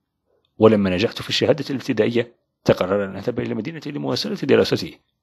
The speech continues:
وفي تلمسان تكرم صديق لوالدي أن يستضيفني كامل المدة اللازمة للحصول على بريفي. كان عمري أحد عشر عاما، ولم أكن قد غادرت قريتي ولا عائلتي أبدا. وبالنسبة إلي أنا ابن الفلاح، كان الذهاب للمدينة للدراسة مغامرة كبرى،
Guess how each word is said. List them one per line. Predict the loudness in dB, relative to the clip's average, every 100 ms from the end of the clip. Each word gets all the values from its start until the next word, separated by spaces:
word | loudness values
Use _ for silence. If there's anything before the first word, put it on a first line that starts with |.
| _ _ _ _
وفي | -4 0 0
تلمسان | 0 -2 0 0 0
تكرم | -2 0 2 2
صديق | 2 0 -2
لوالدي | 0 2 2 0 0
أن | -2
يستضيفني | -2 -2 -4 -2 -2 -2
كامل | -2 -2 0
المدة | 2 2 0 0
اللازمة | 4 4 4 0
للحصول | -2 -4 -2 0
على | 2 2
بريفي. | 6 6 4 0 _ _ _ _ 4
كان | 4 4
عمري | 0 -2 -4
أحد | -4 -4
عشر | -2 -2 -2
عاما، | -2 -2 -4 -8 _ _ _ 2
ولم | 4 4
أكن | 2 -2
قد | 2 4
غادرت | 4 4 0 -2
قريتي | -2 -2 -4 -4
ولا | -2 0
عائلتي | -2 -2 -2 2
أبدا. | 2 0 -14 _ _ _ -2
وبالنسبة | 0 0 -2 -4 -2
إلي | 0 0 0
أنا | 0
ابن | 0 0
الفلاح، | 0 4 4 2 -2 _ _ _ 2
كان | 4
الذهاب | 6 4 2 0
للمدينة | 0 -2 -6 -6
للدراسة | -6 -6 -8 -6 -4
مغامرة | -2 -2 -4 -2
كبرى، | -2 0 0 -2